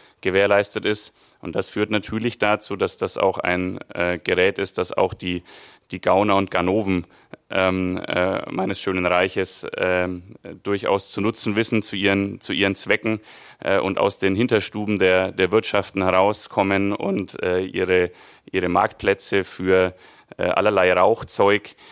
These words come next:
äh, das den Pöbel von den Plackereien seines Alltags ablenkt, ähm, auch im Bereich des Darknets,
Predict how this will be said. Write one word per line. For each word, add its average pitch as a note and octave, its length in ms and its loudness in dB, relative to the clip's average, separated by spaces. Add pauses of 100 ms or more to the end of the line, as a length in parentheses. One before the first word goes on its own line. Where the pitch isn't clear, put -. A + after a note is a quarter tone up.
(220)
äh, F2+ 120 -2
das G2 200 -2
den F#2+ 180 -2
Pöbel G2+ 380 2
von F2+ 280 0
den F#2 140 -4
Plackereien F#2 540 2
seines F#2+ 240 0
Alltags - 460 -2
ablenkt, F#2+ 640 0
ähm, F2+ 440 0
auch G2+ 180 2
im F#2+ 100 -2
Bereich F#2 260 2
des - 160 -8
Darknets, F#2 580 0